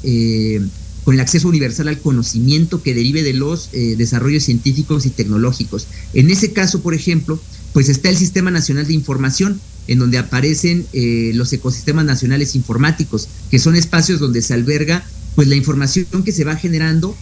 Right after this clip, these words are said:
como resultado de los proyectos que son, que reciben apoyo público. Y también está, eh, por ejemplo, la Red Nacional de Jardines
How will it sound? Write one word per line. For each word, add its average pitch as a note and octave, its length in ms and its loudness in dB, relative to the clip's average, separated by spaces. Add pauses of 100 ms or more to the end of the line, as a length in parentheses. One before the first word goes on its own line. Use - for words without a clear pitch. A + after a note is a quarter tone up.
(160)
como C#3+ 220 4
resultado C3 640 2
de D3 100 0
los B2+ 120 -2
proyectos C#3 500 -2
que C3+ 100 -2
son, C#3 220 0
que C3 120 -4
reciben C3+ 320 0
apoyo C3 340 0
público. E3+ 560 0 (300)
Y D#3 100 4
también E3 340 4
está, F#3 480 0
eh, D#3+ 100 -2
por C3 140 -2
ejemplo, D#3 300 2
la C#3+ 140 2
Red D3 240 0
Nacional D3 420 0
de D3+ 100 -2
Jardines D3 640 0